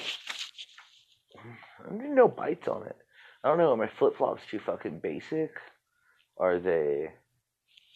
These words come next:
is it just 'cause it's in the summer, everyone has the flip-flops they wear? You know, am I not engaging enough? Do I need to do more person-to-person, like, sales type thing? Do I need to stop people walking down the street, be like, "Hey, yo,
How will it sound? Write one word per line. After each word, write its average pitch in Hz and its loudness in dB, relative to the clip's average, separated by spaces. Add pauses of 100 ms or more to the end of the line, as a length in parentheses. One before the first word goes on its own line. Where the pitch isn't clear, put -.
(180)
is 87 -6
it 67 -4
just - -14
'cause 87 0
it's 78 -10
in 90 -6
the 73 -6
summer, 101 -2
everyone 98 -2
has 90 -2
the 98 -18
flip-flops - -2
they 98 -2
wear? 101 0 (640)
You 85 -8
know, 82 0
am 104 0
I 98 4
not 95 4
engaging 95 -6
enough? 107 0
Do 104 2
I 104 2
need 117 -2
to 107 0
do 101 -2
more 95 -2
person-to-person, 92 -4 (460)
like, 82 2 (160)
sales 98 2
type 92 0
thing? 110 -2
Do 107 0
I 95 0
need 92 -4
to 82 -2
stop - 0
people 95 -8
walking 92 -2
down 95 -2
the 92 -8
street, 101 -10
be 107 -4
like, 104 -6
"Hey, 92 0
yo, 95 -2